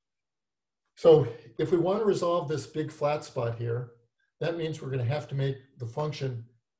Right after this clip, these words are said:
one-to-one in some neighborhood of it. And because these flat spots cluster on each other,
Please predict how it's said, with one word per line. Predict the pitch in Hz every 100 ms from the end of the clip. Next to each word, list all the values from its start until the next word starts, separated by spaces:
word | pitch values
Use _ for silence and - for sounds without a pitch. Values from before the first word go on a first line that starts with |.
| -
one-to-one | 127 147 139 131 127 139 123 107 - _ _ _ _ -
in | 120
some | - 135
neighborhood | 123 131 131 113 113
of | -
it. | - - _ _ _ _ _ _ _ _ _ _ _
And | 131
because | 123 147 175
these | 180 -
flat | - 165 170
spots | - 139 131 - - _ _ _ _ _ _ _ _ _
cluster | - 180 - 156 135
on | 117
each | 113 123
other, | 123 123 113